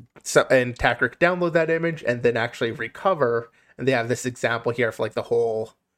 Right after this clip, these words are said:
whole image of the credit card or the whole screenshot that they used for that. Um, so kind of a cool little information disclosure.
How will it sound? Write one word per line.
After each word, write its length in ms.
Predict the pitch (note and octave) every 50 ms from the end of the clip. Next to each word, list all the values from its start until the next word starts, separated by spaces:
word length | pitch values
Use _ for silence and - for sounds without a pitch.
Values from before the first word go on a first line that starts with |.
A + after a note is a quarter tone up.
| _ _ _ _ _ _ _ _ _
whole 240 | - E3+ D#3+ D3 -
image 340 | - D#3+ D#3 D3 C#3 C3+ B2
of 180 | C#3+ C3 A#2+ B2
the 60 | C3
credit 360 | - - - B2+ A#2 A#2+ A#2
card 280 | - B2+ A#2+ A2+ A#2 G#2+
or 160 | G#2 F#2+ A2+
the 140 | A2+ B2+ B2+
whole 160 | C3+ D#3 C#3
screenshot 680 | - - - - D3 C#3 C3+ B2+ - - B2+ A#2 A#2 -
that 160 | - A#2 -
they 380 | - G#2+ G#2 A2 - G3+ - _ _ _ _ _ _ _ _ _ _ _ _ _
used 320 | B2 C3 C3 C3 B2+ -
for 100 | - D3+
that. 380 | D#3 D#3 D#3 D#3+ E3 - - - - _
Um, 380 | B2+ B2 A2+ A2 A2 - - _ _ _ _ _ _ _ _ _ _ _ _ _ _ _ _ _ _ _ _ _ _ _ _ _ _ _ _ _ _
so 40 | -
kind 240 | - - - G3 A3+
of 80 | A#3+ -
a 60 | A#3+
cool 240 | - - G#3+ G3 G3
little 160 | F#3+ F#3+ -
information 480 | D#3+ E3+ - - F3 D#3 D#3 - -
disclosure. 640 | E3+ D#3 - - - - E3+ E3 D#3 - - F3 E3